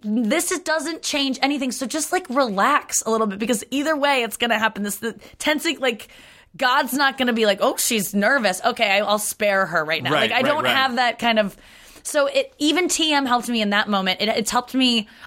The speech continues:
Speaker 1: I'll bust it out sometimes. I was doing the roast of Bruce Willis and we were on stage and we had some downtime 'cause there was, like, a technical issue. And I was like, I don't know if this is gonna be one minute or fifteen, but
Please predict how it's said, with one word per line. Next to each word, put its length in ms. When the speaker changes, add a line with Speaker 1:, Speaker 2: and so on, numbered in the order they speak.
Speaker 1:
I'll 160
bust 260
it 80
out 160
sometimes. 320
I 60
was 120
doing 380
the 300
roast 340
of 80
Bruce 200
Willis 220
and 60
we 100
were 200
on 180
stage 480
and 120
we 80
had 120
some 160
downtime 380
'cause 120
there 100
was, 80
like, 100
a 60
technical 440
issue. 380
And 80
I 40
was 60
like, 100
I 60
don't 140
know 80
if 80
this 80
is 60
gonna 120
be 120
one 280
minute 320
or 360
fifteen, 720
but 260